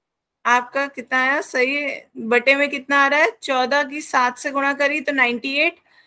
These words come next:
फिर भाग दें, कितना आया? Minus का एक सौ पाँच, plus का एक सौ चौवन, कितना हुआ? फ़ोर्टी नाइन,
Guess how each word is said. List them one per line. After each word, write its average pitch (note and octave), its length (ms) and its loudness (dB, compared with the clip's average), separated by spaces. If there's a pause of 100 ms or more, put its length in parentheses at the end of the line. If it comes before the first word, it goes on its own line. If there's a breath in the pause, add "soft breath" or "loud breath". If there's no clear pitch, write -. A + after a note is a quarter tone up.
(260 soft breath)
फिर C4 180 4
भाग A#3 340 4
दें, C#4 260 -2
कितना C#4 340 -2
आया? C#4 260 2 (880)
Minus A#3 480 0
का C#4+ 100 0
एक C4 160 0
सौ C#4 120 -2
पाँच, C#4 440 -2
plus B3 320 -2
का C#4 260 -2 (640 soft breath)
एक A3+ 200 -4
सौ C4 120 0
चौवन, A#3 460 0
कितना C4 320 -6
हुआ? C#4 340 2 (2250)
फ़ोर्टी B3+ 420 -4
नाइन, A3+ 520 0